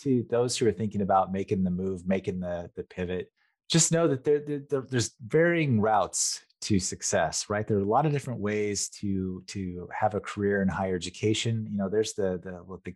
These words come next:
Expatriates group on Facebook for student affairs, and it's filled with people who have wonderful stories of,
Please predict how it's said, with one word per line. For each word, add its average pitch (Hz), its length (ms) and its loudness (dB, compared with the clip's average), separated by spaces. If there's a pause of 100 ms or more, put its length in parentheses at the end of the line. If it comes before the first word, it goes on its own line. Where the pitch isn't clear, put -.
(120)
Expatriates 98 920 0
group 95 400 -6
on 90 220 -4
Facebook 95 640 -4
for 90 100 -12
student 92 340 -2
affairs, 92 500 -2
and 92 100 -2
it's - 120 -14
filled 127 360 2
with 90 160 -8
people 98 280 -4
who 92 100 -2
have 90 140 -2
wonderful 104 460 0
stories 92 720 -2
of, 87 320 -2